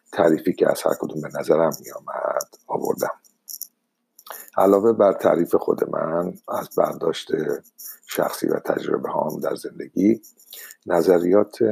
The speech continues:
آدم‌های دیگری رو هم که در این مورد صحبتی کردن، فیلسوفان و ادیبان ما، چه ایرانی و چه خارجی، در اون گنجاندم که بتونم، اه، مفهوم و منظور خودم رو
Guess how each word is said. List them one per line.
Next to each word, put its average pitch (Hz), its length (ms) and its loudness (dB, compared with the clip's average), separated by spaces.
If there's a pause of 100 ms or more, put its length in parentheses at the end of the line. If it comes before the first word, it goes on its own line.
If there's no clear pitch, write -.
(260)
آدم‌های - 1000 -2
دیگری - 560 2
رو - 100 -6
هم - 160 -4 (120)
که - 80 -4
در 71 140 2
این 71 120 -2
مورد - 320 -2
صحبتی - 480 -4
کردن، 76 500 -2
فیلسوفان - 580 -8
و - 140 0
ادیبان - 500 -2
ما، 95 360 2 (480)
چه - 240 -2
ایرانی - 360 0
و - 100 2
چه - 200 -6
خارجی، - 760 0 (320)
در 78 160 0
اون 78 140 0
گنجاندم - 680 0
که - 80 -4
بتونم، 82 480 -4 (540)
اه، 76 180 -6 (260)
مفهوم - 600 -4
و 80 80 2
منظور 71 500 -4
خودم - 380 -2
رو 78 220 0